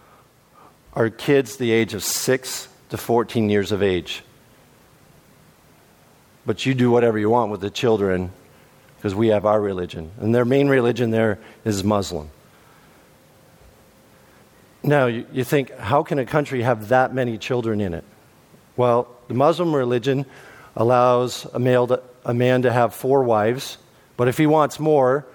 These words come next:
he can apply to the government and get permission. And the bus driver who drove us around, uh, while we were there, he told us that his brother at one point had six wives.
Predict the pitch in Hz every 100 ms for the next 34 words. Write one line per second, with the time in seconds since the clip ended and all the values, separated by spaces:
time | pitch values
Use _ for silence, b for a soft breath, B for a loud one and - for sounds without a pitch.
0 | B - 127 120 117 135 123 117 107 127
1 | 131 127 123 117 120 117 - 117 117 -
2 | 117 107 B B B B B B - 123
3 | 120 120 123 - 127 165 185 160 147 131
4 | 131 127 135 127 131 123 135 139 131 120
5 | - _ _ _ 107 104 101 120 120 120
6 | 107 104 127 110 117 147 B B B B
7 | B B B _ _ _ _ _ _ -
8 | 123 156 156 151 131 127 127 160 123 147
9 | 147 139 175 196 - 139 123 101 123 139
10 | - 135 123 120 - - 160 - - 107
11 | 95 110 147 -